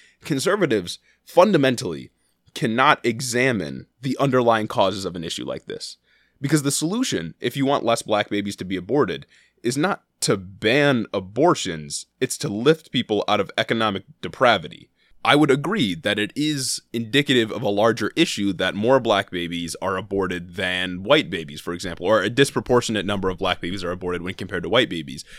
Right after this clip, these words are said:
That does speak to a real issue that exists.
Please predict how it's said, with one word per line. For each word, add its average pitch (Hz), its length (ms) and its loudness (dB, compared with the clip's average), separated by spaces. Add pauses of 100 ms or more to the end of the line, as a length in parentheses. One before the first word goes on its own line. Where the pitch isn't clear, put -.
(160)
That 139 80 4
does 170 220 6
speak - 320 -6
to 113 160 -2
a 110 40 0
real 123 240 2
issue 123 220 -4
that 95 160 -4
exists. 104 520 -4